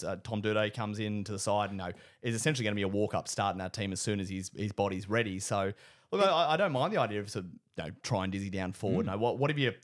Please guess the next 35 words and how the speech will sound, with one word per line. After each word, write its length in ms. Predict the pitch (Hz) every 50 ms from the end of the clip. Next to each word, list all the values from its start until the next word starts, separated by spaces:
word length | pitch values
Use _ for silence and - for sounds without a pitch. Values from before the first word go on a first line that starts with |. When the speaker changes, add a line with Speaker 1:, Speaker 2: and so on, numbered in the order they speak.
| _ -
Speaker 1:
what 160 | - 135 135
have 60 | 127 120
you 60 | 110
got 80 | -
to 80 | - 101
lose? 320 | 107 139 156 123 104 -
Like, 160 | - 101 - -
still 140 | - 156 127
hasn't 180 | 113 104 98
kicked 140 | - 104 -
a 60 | 98
goal 160 | 101 95 92 92
since 160 | 110 98 -
twenty 220 | - - 104 104
nineteen 520 | 101 98 104 110 110 127 123 175 240 262 - -
after, 380 | 113 104 - - - 104 98 98
um, 180 | 107 - 147
<laughs> 60 | 139 -
got 140 | - 147
stolen 440 | 147 135 - - 151 131 131 131 127
on 60 | 127
the 60 | 127 120
line 300 | 127 135 147 214 233 175
from 200 | - - 240 247
him 140 | 247 277 240
in 40 | 196
the 60 | 180
prelim. 400 | 165 202 247 294 339 370 370 269
But 240 | 190 170 - - 254
Speaker 2:
I-, 80 | 262 - -
in 160 | 247 226 208
saying 320 | - 180 185 254 320 269 170
that, 260 | 143 135 131 - - _ _ -
uh, 200 | 185 175 156 151 135 143 - _ _
the, 180 | 151 135 -